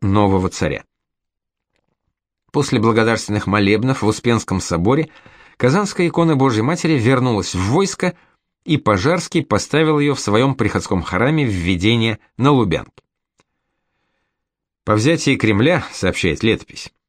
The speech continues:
князь Дмитрий Пожарский освяти храм в своем приходе Введения Пречистых Богородицы Казанская поставиша тут. После венчания на царство в тысяча шестьсот тринадцатом году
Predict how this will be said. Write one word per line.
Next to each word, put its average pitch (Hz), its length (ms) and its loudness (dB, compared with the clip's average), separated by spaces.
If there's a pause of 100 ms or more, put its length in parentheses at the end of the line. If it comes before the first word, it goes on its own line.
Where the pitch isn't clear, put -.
(160)
князь 117 380 0
Дмитрий 113 400 0
Пожарский 147 600 0
освяти 101 600 0
храм 160 440 -2
в 160 80 -8
своем 120 360 0
приходе 104 460 2
Введения 120 600 0
Пречистых 104 600 -4
Богородицы 104 580 -2
Казанская 104 600 -2
поставиша 82 640 -4
тут. - 300 -14 (1700)
После 185 260 0
венчания 131 540 0
на 101 100 -2
царство 117 560 -2
в - 80 -8
тысяча 160 400 -2
шестьсот 143 440 -2
тринадцатом 113 580 0
году 101 320 -2